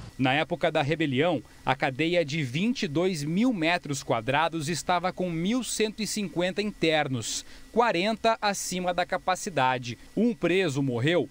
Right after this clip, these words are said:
após ter sido arremessado do telhado. Depois que a rebelião foi controlada, quatrocentos foram transferidos.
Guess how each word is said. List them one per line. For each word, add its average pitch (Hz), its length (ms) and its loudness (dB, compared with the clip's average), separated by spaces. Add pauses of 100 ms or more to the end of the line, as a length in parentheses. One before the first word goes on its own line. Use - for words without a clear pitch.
(100)
após 160 380 0
ter 170 180 -2
sido 175 300 -4
arremessado 175 880 -2
do 175 140 -2
telhado. 127 600 2 (320)
Depois 143 400 2
que - 80 0
a 175 60 4
rebelião 151 480 2
foi 139 180 0
controlada, 139 800 2 (180)
quatrocentos 196 1000 -2
foram 185 320 0
transferidos. 185 1080 0